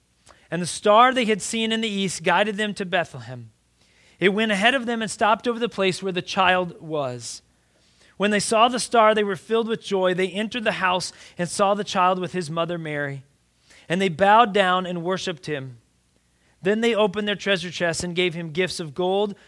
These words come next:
frankincense, and myrrh. When it was time to leave, they returned to their own country by another route, for God had warned them in a dream not to return to Herod. Did you notice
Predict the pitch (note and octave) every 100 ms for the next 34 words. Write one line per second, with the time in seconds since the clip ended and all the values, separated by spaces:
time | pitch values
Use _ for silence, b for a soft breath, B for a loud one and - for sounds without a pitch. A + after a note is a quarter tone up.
0 | b - F#3+ F#3 E3+ D3 F3+ D#3+ - D#3+
1 | D3+ D3+ C#3+ A#2+ A#2 _ _ _ _ _
2 | _ _ _ _ F3+ F#3+ F3+ - - G#3
3 | G#3+ G#3+ G3 F#3 E3 D3 D#3+ D#3 - F#3+
4 | F#3+ F#3 F3+ D#3+ D#3+ F#3 E3+ D#3 E3 D3+
5 | D3 C#3+ D3+ F#3 D#3+ C#3 B2+ _ b b
6 | b b _ D3+ C#3 D3+ E3 D3+ D3+ D3
7 | D#3+ G3 G#3 F3+ F3 D#3+ D#3 C3+ E3+ E3
8 | C3+ C3+ b b _ C3+ D3 E3+ - -
9 | _ - D3 C#3+ - D#3 C#3+ B2 B2 A2+
10 | _ _ _ _ _ _ A2+ G#2 G#2 A#2
11 | _ _ _ _ _ _ _ _ _ _
12 | _ _ _ _ _ _ _ _ _ _
13 | _ _ D3 D3 F#3 F#3 A3 G#3 D#3 D3
14 | - - - -